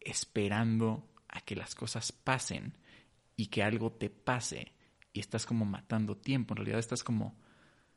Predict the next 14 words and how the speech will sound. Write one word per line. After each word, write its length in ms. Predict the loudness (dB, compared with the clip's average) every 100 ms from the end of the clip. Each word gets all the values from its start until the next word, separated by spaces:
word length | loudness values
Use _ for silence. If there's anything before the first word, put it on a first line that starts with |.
| _ _ _
pues, 340 | 2 4 4 -2
de 400 | -8 -8 -2 2
alguna 200 | 4 4
manera 180 | 4 4
desperdiciando 880 | 4 2 2 2 2 2 2 2 0
tu 160 | -2 0
vida, 260 | 2 2
o 40 | 4
más 220 | 4 4
bien 200 | 2 2
no 220 | 2 4 4
ejerciendo 720 | 2 -4 -4 0 2 2 -2
tu 160 | -6 -4
vida. 320 | -4 -6